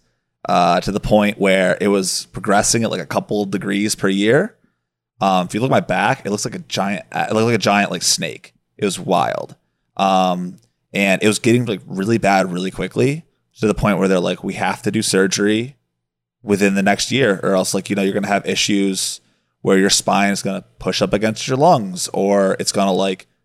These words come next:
cause, it, it could, like, literally, you know, cause fractures and stuff like that inside your back."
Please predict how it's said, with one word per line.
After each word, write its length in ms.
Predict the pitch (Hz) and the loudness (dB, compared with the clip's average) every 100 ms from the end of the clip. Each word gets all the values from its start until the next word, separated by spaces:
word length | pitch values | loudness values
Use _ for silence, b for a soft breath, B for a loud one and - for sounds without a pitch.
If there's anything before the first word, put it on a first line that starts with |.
| _ _ - | _ _ -8
cause, 500 | - 101 101 95 - | 2 2 2 0 -4
it, 160 | 98 - | -6 -2
it 160 | 101 | -2
could, 140 | - 101 | -2 -2
like, 160 | 95 | 0
literally, 440 | 98 104 104 104 98 _ | 2 4 4 0 -6 _
you 80 | - | -10
know, 120 | 95 | -8
cause 340 | 90 - 95 92 | -6 -2 0 -2
fractures 580 | - 104 104 - 73 - | -2 -2 -2 -6 -10 -8
and 80 | |
stuff 140 | - 95 | -8 -8
like 120 | 95 | -6
that 240 | 95 92 - | -4 -4 -6
inside 260 | 92 92 | -6 -6
your 100 | - | -6
back." 380 | 87 82 - | -4 -4 -6